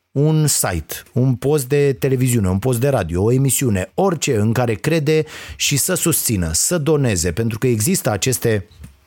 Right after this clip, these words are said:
mecanisme și asta trebuie să facă, uh, publicul, pentru că dacă publicul nu face asta, atunci aceste, uh, instituții de presă foarte mari, care sunt subordonate acum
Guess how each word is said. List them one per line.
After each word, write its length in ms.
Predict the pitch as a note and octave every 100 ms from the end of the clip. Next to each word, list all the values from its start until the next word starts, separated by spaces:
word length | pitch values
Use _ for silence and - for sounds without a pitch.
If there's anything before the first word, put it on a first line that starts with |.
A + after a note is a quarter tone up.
| _ _ - -
mecanisme 800 | A#2+ G#2+ G#2+ A#2 D3+ C#3 D#3 D#3+ - - - -
și 420 | - - D3+ E3+
asta 320 | - D3 - C#3+
trebuie 340 | C3 B2 B2+
să 120 | A2
facă, 520 | A2 B2+ - A#2+ A#2 - - - _
uh, 280 | B2 A2 G#2+ -
publicul, 480 | C#3 G#2 F#2 G2+ F2+
pentru 280 | A2 G#2+
că 120 | G#2+ A2+
dacă 260 | A2 G#2+
publicul 480 | F#2 E3+ D#3 C#3 A#2
nu 180 | A2+ E3+
face 320 | - B2+ A2
asta, 480 | F#2 - C3 G3+ E3+ _ _ _ _ - - -
atunci 440 | - A#2 - D3+ -
aceste, 640 | A2 C3+ B2+ C#3+ B2+ A2+ - - - -
uh, 160 | A2+ A2+
instituții 840 | A#2 A#2+ - A2+ - D3 - A2+
de 160 | F#2+ G#2
presă 560 | - B2 A#2 - G#2+ F#2
foarte 360 | C3 C#3 -
mari, 400 | A2 F#2 F2 A2+
care 260 | D#3 - A2+
sunt 240 | G#2+ C3
subordonate 640 | B2 A#2 A2 G2 G#2+ A#2 A#2+
acum 420 | G2+ - A#2 F#2+